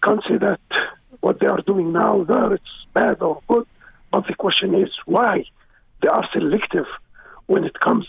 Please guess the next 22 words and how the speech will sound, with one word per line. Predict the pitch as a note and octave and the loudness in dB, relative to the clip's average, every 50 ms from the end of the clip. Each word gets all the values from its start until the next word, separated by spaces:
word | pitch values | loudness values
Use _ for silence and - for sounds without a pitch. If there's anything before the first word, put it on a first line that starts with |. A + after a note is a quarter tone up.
| - - | -4 -2
for | - F#2+ F2+ | 0 0 0
instance, | F2 E2+ D#2+ - - - F2+ E2+ - - - | 0 0 -2 -6 -6 -4 -2 -2 -2 -4 -4
to | - | -4
react | - - - - - F#3+ F#3+ - - - - - - - - - - - - - - - | -2 0 2 2 2 2 0 0 -4 -6 -10 -10 -10 -10 -10 -10 -12 -14 -16 -20 -8 -4
against | - F3 F3 - - - - G#3 - - - - - - | -2 -2 0 2 2 2 2 2 0 -2 -4 -8 -8 -8
atrocities | - - - - D3+ D#3+ - - - - - F#3+ - A3 G3 - - E3 E3 - - - - | -8 -6 -4 -2 -2 -2 -2 -2 -4 -2 -2 0 0 0 0 0 0 -2 -4 -6 -6 -2 0
or | - A3+ G#3+ F#3 - - - - - - - - - _ - | 2 2 2 0 0 -4 -8 -12 -20 -20 -20 -20 -18 _ 0
illegal | - - - - - - - - - - | 2 4 4 4 2 2 0 -2 -2 -4
practices | - - - - - - - - - - - - - _ _ _ - - - - - _ _ | -2 -2 -2 -2 -2 -8 -14 -12 -10 -12 -12 -12 -14 _ _ _ -20 -20 -20 -20 -20 _ _
or | - F#3 F3+ - - G3 | 0 0 2 2 0 0
crimes. | - - - - - - - - G2+ G2+ - - - - - - _ | 0 0 0 2 2 2 0 0 -2 -4 -8 -12 -18 -20 -20 -8 _
Why | - - - - F#2+ | 0 2 4 4 2
they | E2+ - - - | 2 2 2 2
are | - - - - | 2 0 -4 -6
selective? | - F3+ F3 - F3+ - - - C3+ F#2 - - - - - _ _ _ - - - - - - - | -10 -10 -10 -10 -12 -12 -6 -4 -4 -4 -4 -8 -12 -14 -16 _ _ _ -14 -12 -12 -14 -14 -14 -4
Why | - - - G3 G#3+ A3 G3+ G3 D#4 - _ _ - - - | 0 2 2 4 4 2 2 0 -2 -8 _ _ -8 -2 0
they, | - - F3 F3 F3+ F#3 A3 A3+ | 2 2 2 0 -2 -6 -12 -8
you | G#3 G#3+ | -6 -2
know, | A3+ A3 G3+ F#3+ F3+ F3+ F#3 - - - - - - - _ _ | -2 0 2 0 0 -2 -4 -8 -12 -14 -12 -14 -16 -16 _ _
<clears throat> | - - - - - - - _ - | 0 2 2 0 0 -2 -8 _ -2
dealing | - C3+ C3+ A#2+ A2+ - - | 0 2 2 2 0 0 -2
and | A#2 - - | -4 -4 -4